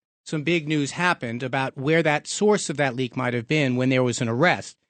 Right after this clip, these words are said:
And it was an, an F B I agent, but not just any F B I agent. It was a guy named Charles McGonigal, who was the special agent in charge of counterintelligence, the guy in New York who was, who was supposed to be in charge of protecting us from Russian disinformation.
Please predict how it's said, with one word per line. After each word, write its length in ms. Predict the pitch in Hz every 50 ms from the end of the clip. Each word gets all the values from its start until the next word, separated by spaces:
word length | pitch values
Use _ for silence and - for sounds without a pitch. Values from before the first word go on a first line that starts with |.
| _ _ _ _ _ _ _
And 120 | 139 135
it 60 | 139 135
was 140 | 135 123
an, 60 | 139 135
an 360 | 131 131 147 - - 147 127
F 160 | 135 139 -
B 120 | - 139 147
I 140 | 175 196 196
agent, 200 | 175 127 139 135
but 80 | 147
not 200 | 160 185 226 226
just 200 | - 254 - -
any 260 | 208 208 240 254 226
F 140 | 170 127 -
B 100 | - 113
I 120 | 95 90 87
agent. 320 | 90 90 92 - - 127
It 60 | 127 139
was 100 | 135 131
a 60 | 139
guy 200 | 135 151 165 180
named 200 | 185 170 151 135
Charles 320 | - - 170 165 156 -
McGonigal, 580 | - 131 117 147 170 202 214 175 110 90 - - _ _ _ _ _ _ _ _ _ _ -
who 140 | 185 185
was 200 | 180 180 170 135
the 200 | - 156 143 151
special 580 | - - - - - 226 247 247 - 277 247 208
agent 280 | 202 208 - - 175 160
in 100 | 151 143
charge 380 | - - 202 208 208 196 -
of 100 | 165 -
counterintelligence, 840 | - - 180 180 175 165 151 - 165 156 147 123 - - 98 - -
the 100 | - 151
guy 380 | 135 123 120 156 170 185 208 240
in 220 | 240 226 208 202
New 100 | 196 202
York 420 | 190 175 185 190 180 156 139 - -
who 80 | 143
was, 160 | 135 123 - -
who 280 | 147 123 - - 160
was 160 | 143 139 135
supposed 400 | - - - - 180 196 202 -
to 80 | - 180
be 160 | 156 165 147
in 80 | 135 123
charge 400 | - - - 214 202 175 156 131
of 80 | 131
protecting 500 | - - 123 - - 190 - - 180 151
us 160 | 143 139 127 -
from 200 | - 127 120 135
Russian 280 | 151 151 - - 147
disinformation. 840 | 131 139 - - 139 123 - 143 147 196 240 240 - - 107 104 107